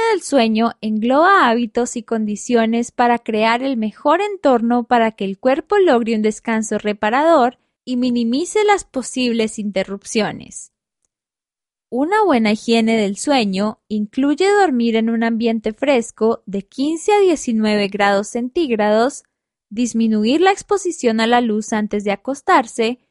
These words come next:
y mantener un horario constante para el descanso y la vigilia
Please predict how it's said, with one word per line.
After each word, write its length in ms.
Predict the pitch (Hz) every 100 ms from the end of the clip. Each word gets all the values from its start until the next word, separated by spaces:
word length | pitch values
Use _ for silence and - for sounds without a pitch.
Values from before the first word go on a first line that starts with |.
| _ _ -
y 100 | 269
mantener 540 | 294 285 311 302 392 440
un 60 | 311
horario 380 | 254 254 254
constante 640 | 262 247 226 220 202 214 214
para 220 | 226 220
el 100 | 208
descanso 540 | 190 - 220 208 -
y 100 | 214
la 160 | 214 208
vigilia 720 | 254 - 359 269 226 226 247